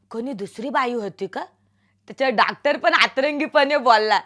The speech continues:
"तिलाच तर बायपास केली आता." एक अंधारी रात्र होती, हलका हलका पाऊस सुरू होता.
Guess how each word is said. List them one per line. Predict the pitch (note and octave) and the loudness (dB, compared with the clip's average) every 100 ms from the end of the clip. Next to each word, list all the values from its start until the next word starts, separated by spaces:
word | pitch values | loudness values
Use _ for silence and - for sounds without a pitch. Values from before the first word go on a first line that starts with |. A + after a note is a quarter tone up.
| _ - - - _ - | _ -20 -20 -20 _ -2
"तिलाच | C#4 D#4 E4 | 4 4 4
तर | F#4 | 4
बायपास | D#4+ E4 G4+ - | 6 6 2 2
केली | G4+ G4+ | 4 8
आता." | G#4+ F4+ D#4+ C#4 - B5 - - - - - - - - - _ - | 10 10 10 8 12 12 12 12 4 -2 -4 -6 -8 -12 -16 _ -4
एक | B3 C#4 D4 | 2 2 0
अंधारी | - A#3 A3+ B3+ C4+ | -6 -6 0 0 0
रात्र | B3 G#3+ G#3+ - B3+ | 0 0 0 -4 -2
होती, | A3+ - G#3 E3 _ _ _ _ | -2 -4 -10 -12 _ _ _ _
हलका | - C#4 F#4 G4 G4+ | -10 -4 -2 -2 -2
हलका | G4 F4 F4 - F4 | -2 0 -2 0 -2
पाऊस | D#4+ A#3 A3 D4 C#4+ - | 0 -4 -2 -4 -6 -8
सुरू | B3+ A#3+ | -6 -4
होता. | A#3 G3+ - F#3+ | -4 -4 -8 -14